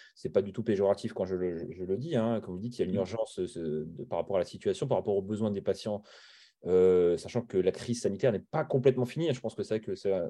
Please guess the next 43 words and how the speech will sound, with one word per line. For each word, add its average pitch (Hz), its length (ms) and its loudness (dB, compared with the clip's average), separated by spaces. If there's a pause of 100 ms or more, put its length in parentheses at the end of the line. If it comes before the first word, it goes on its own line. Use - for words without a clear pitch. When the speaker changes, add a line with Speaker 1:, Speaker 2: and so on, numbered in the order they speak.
Speaker 1:
c'est - 180 -4
malheureusement 113 440 4
beaucoup 120 280 -2
dans 120 80 6
l'esprit 113 260 0
des 107 60 0
gens 143 140 2
que 127 120 -4
la 95 240 2
covid 117 260 -4
est 101 40 -4
finie. 139 280 -6
C'est 135 160 -12
malheureusement, 90 300 -4
c'est, 82 240 -8 (460)
on - 60 -14
sait - 180 2
que 110 160 -8
c'est, 87 640 0
il 82 60 0
y 78 60 0
a 69 160 -2
des 95 300 -8
possibles 131 320 2
retours 127 180 6
de 123 80 10
vague 139 220 8
encore, 127 520 6
euh, 101 140 4
à - 60 0
l'automne 139 280 2
prochain, 113 460 -4 (240)
sans - 140 -6
compter 101 300 0
le 104 80 2
Speaker 2:
Mmh. - 60 0
Speaker 1:
contexte, 110 460 -4
euh, 87 960 0
euh, 78 100 -6
économique 92 540 -4
et, 85 240 -2
euh, 80 280 0
que, - 60 -20